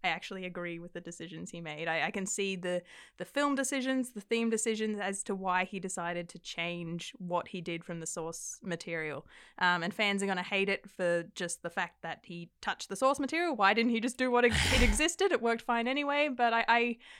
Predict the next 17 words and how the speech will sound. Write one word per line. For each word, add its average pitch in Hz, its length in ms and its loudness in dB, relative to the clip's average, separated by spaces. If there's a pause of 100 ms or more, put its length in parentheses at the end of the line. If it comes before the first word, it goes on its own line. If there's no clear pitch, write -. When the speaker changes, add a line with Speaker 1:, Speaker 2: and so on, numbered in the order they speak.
(120)
Speaker 1:
n-, 233 80 -6 (260)
look, 240 240 6
uh, 208 80 4
that, 214 240 4
that's 240 300 4
an 233 140 0 (1200)
adaptative, 233 760 -4 (360)
uh, 214 180 8
decision 226 600 2
that, 202 300 6
uh, 180 260 4
I 190 100 6
appreciated 208 680 4
and 185 80 0
I 175 40 2
think 190 240 -4
worked. 180 640 -4